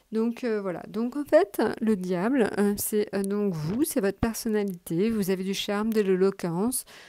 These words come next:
Vous êtes à l'aise, vous êtes à l'aise dans le domaine professionnel, vous êtes à l'aise avec vos amis, avec vous charmer. Euh, voilà. Donc, on est sur une période où finalement, vous mettez aussi vos compétences professionnelles en avant. Donc, on vous voit, on vous entend, vous êtes populaire.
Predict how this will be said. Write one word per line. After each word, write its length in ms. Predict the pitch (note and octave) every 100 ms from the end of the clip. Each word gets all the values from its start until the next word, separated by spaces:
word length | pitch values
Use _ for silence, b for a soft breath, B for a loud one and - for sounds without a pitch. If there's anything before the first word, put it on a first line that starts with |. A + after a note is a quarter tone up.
| B B
Vous 160 | A3 G#3
êtes 160 | A3 -
à 120 | A3+
l'aise, 360 | G3+ F3 A3 F#3+
vous 100 | F#3
êtes 160 | F#3
à 60 | G3+
l'aise 200 | G#3 G3+
dans 80 | G3+
le 60 |
domaine 320 | G3 F#3+ F#3+
professionnel, 880 | F#3 - A#3+ A#3+ A3 - G3+ - F3+
vous 140 | F#3 F#3+
êtes 120 | F#3+
à 60 | F#3+
l'aise 200 | F#3+ G#3
avec 200 | G3 F3
vos 280 | F#3 F3+
amis, 320 | G3 G3+ G3 G3+ A#3
avec 360 | - G3 F3+ F#3+
vous 100 | F#3
charmer. 580 | - A3 E3+ G3 F#3 A3 B B B B -
Euh, 180 | G3+ F3+
voilà. 240 | F3+ E3 -
Donc, 200 | F3+ G#3+ -
on 160 | A3+ A3+
est 100 | C4
sur 240 | D4 C4
une 120 | A#3+
période 360 | A#3 F#3 A#3+ D4+
où 80 | A#3+
finalement, 600 | - A3 G#3 G3 A#3 D4 B B B B B
vous 160 | A3 A#3+
mettez 260 | B3+ B3+
aussi 260 | C4 B3+ B3+
vos 160 | A3+ A3
compétences 640 | C4+ B3+ C4 C4 B3+ B3
professionnelles 600 | - A#3 G3+ - G3 F#3+
en 200 | F3+ F#3
avant. 440 | G3 E3+ F#3 A#3 - -
Donc, 220 | F#3+ F#3
on 60 | G#3+
vous 280 | F#3+ G3 F3+
voit, 220 | F3 G#3 -
on 140 | G3+
vous 220 | F3+ E3
entend, 360 | F#3 F3 F#3+ A3
vous 120 | F#3+
êtes 140 | E3
populaire. 720 | - B3 - A3 F#3+ F#3+ A3